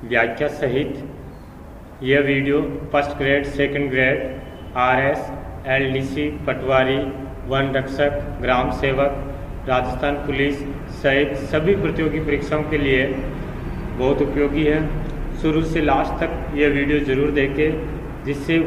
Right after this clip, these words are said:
वर्तमान में प्रतियोगी परीक्षाओं में पूछे जाने वाले प्रश्नों के प्रकार के बारे में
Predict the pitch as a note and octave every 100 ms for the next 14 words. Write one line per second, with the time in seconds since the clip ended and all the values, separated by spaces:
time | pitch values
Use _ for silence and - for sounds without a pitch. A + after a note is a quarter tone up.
0 | D#3+ C3 B2+ D3+ D3+ D3+ C#3+ D3+ D3 C#3+
1 | D#3 D3 D3+ C3 C3+ - D3+ D3+ D3 B2+
2 | C3+ C#3 - - - - D3+ D#3 E3+ D#3
3 | D3+ D3+ D3+ D3 D3+ D#3 D3+ D#3 D3 C3+
4 | C#3 C#3 C#3 C3+ B2+ C3 D3 C#3 A2+ A#2+